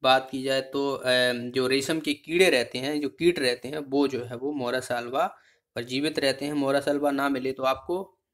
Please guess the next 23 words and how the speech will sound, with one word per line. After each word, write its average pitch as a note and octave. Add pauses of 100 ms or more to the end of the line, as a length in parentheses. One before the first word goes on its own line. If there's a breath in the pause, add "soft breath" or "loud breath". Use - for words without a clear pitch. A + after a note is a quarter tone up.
मेलबेरी C3+
भी C3
मिलेगा, A2+ (160)
मेलबेरी B2+
भी C#3
मिल C3
सकता B2+
है। F#3
तो C#3
ये B2
दोनों B2
ही C3
वर्ड B2
आपको A#2
याद A#2
रखना -
है, C#3+
दोनों B2
ही D#3
शब्द A#2
याद A2
रखना -
है। C3+